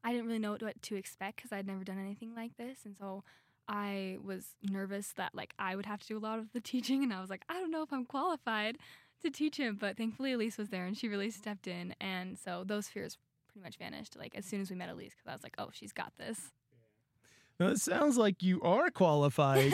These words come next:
Speaker 2: to
Speaker 1: <laughs>
Speaker 2: do something like this. Uh, is this something that you want to, uh, pursue as you, you know, go throughout your career and something you wanna do professionally and maybe even on the side?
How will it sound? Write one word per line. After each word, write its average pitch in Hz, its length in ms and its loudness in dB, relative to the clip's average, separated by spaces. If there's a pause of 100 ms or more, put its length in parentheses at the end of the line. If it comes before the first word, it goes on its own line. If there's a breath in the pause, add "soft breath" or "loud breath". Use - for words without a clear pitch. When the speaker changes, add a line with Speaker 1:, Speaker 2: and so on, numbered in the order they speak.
Speaker 2:
to 175 180 10
Speaker 1:
<laughs> 151 60 2
Speaker 2:
do 180 320 10
something 165 480 6
like 151 260 6
this. 160 320 6
Uh, 160 420 8
is 170 180 6
this 185 160 6
something 180 420 6
that 156 240 6
you 156 160 6
want 147 340 4
to, 135 420 8 (500 loud breath)
uh, 139 300 6
pursue 165 720 8 (160)
as 147 280 6
you, 147 460 6
you 147 120 4
know, 131 180 4
go 135 240 4
throughout 131 480 2
your 131 200 2
career 165 540 4
and 113 240 4 (500 soft breath)
something 147 380 6
you 135 100 8
wanna 131 220 6
do 135 160 6
professionally 139 640 4
and 170 160 6
maybe 131 260 4
even 131 360 6
on 139 140 2
the 143 80 2
side? 175 400 0